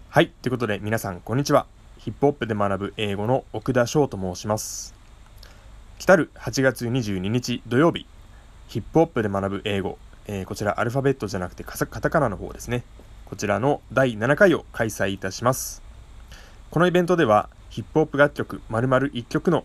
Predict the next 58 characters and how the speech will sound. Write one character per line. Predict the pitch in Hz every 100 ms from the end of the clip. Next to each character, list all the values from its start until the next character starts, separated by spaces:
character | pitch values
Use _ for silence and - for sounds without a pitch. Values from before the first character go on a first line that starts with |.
| -
リ | 110
リ | 107
ッ | -
ク | -
を | 95
使 | - 95
っ | 92
て、 | - 123 - - -
み | 113 113
ん |
な | 113
で | 98
楽 | 117 156
し |
く、 | - - - - - - -
英 | 113 113
文 | 127 107
法、 | 104 92 - - - - -
語 | 104
法、 | 110 120 - - - - - - -
口 | - 131
語 |
表 | 143 147 117
現、 | - - - -
ス | - 127
ラ | 143
ン | 104
グ、 | - - - - - -
そ | -
れ | 131
か | 131
ら、 | 139 - - -
え | 110 101
ー、 |
そ | 120
の | 120
曲 | 117 151
の | 139
背 | 180
景 | 170 113
に | 98
あ | 90
る | 92 - -
文 | 117 143
化 | 117 95
や | 95 - - - -
ア | 123
ー | 135
テ | 110
ィ |
ス |
ト | -
の | 95 92 -
考 | 127 131
え | 151
な | 98
ど、 |
ま | -